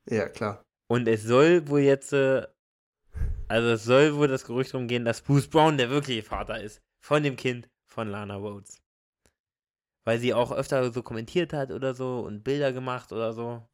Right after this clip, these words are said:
Speaker 2: mit ihm drauf, dass, äh, ja,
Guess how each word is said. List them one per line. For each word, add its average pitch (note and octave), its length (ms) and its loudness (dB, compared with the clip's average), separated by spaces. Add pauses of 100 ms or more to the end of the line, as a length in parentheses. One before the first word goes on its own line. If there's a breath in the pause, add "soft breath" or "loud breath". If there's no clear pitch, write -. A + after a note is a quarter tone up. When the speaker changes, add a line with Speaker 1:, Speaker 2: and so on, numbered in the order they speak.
(200)
Speaker 2:
mit B2 120 -8
ihm A2 140 -10
drauf, A2 260 -4 (720)
dass, G#2+ 460 0 (140)
äh, G#2 400 -4 (2000)
ja, G#2 220 2